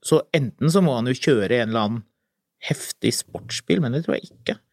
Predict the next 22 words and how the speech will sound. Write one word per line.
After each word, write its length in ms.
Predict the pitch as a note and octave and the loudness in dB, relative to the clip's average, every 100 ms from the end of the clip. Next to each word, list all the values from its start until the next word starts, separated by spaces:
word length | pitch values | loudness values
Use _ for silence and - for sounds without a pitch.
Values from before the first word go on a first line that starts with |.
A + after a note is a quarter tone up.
| _ _ _ - | _ _ _ 2
Jeg 260 | C3 E3+ | 4 4
tipper 300 | F3 F3+ - C#3 | 0 -2 0 0
dette 160 | C3+ | 0
her 160 | A#2 A#2 | 0 0
er 220 | G#2 A2 | -2 -2
en 80 | A#2 | 0
B 60 | G#2+ | 0
M 60 | A2 | 0
W 60 | |
X 160 | - - | -4 -2
M 120 | G#2+ G#2 | -2 -2
E 60 | |
sytti, 320 | G2 G2 - C#3 - _ - | -2 -4 -2 -4 -6 _ -6
altså 140 | - | -2
den 100 | A2+ | -2
som 120 | G#2 A#2 | -2 -2
kom 120 | G#2+ | -2
i 40 | |
to 140 | G#2+ G2+ | -2 -4
tusen 220 | G2+ A2 | -4 -2
og 20 | |
sytten. 840 | A#2 - C6+ C6+ - - - - | 0 2 0 0 0 0 -4 -4